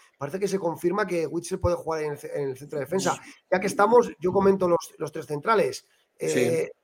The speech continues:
Speaker 1: yo creo que, que, que, bueno, que, que era difícil hoy, ¿no? Tenían a Julián Álvarez y a Haaland,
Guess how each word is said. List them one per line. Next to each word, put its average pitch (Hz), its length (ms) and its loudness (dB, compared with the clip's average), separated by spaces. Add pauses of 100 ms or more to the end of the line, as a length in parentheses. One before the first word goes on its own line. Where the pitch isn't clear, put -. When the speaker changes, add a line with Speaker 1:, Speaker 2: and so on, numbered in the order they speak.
(220)
Speaker 1:
yo 175 120 -2
creo 208 120 2
que, 214 300 4
que, 170 280 -6
que, 151 120 -12
bueno, 233 260 0
que, 135 260 -10
que - 80 -12
era 185 100 2
difícil 180 380 -2
hoy, 196 160 4
¿no? 156 160 0
Tenían 160 220 -2
a 165 60 2
Julián 170 320 2
Álvarez 165 340 -2
y 156 40 -4
a - 40 -4
Haaland, 190 340 -2